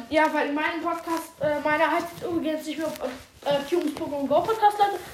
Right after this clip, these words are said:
sondern Pokémon Brawl Nightcast, wenn ihr ihn hört. Leute, wenn ihr ihn hört, äh, ja,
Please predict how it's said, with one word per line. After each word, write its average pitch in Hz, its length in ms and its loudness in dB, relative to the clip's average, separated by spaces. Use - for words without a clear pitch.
sondern 359 480 6
Pokémon 339 540 6
Brawl 302 520 6
Nightcast, 233 720 -2
wenn 269 140 -4
ihr 262 60 -2
ihn 254 100 -4
hört. 277 140 -2
Leute, 330 220 4
wenn 392 240 6
ihr 349 80 2
ihn 320 60 2
hört, 370 300 4
äh, 320 280 2
ja, 339 120 8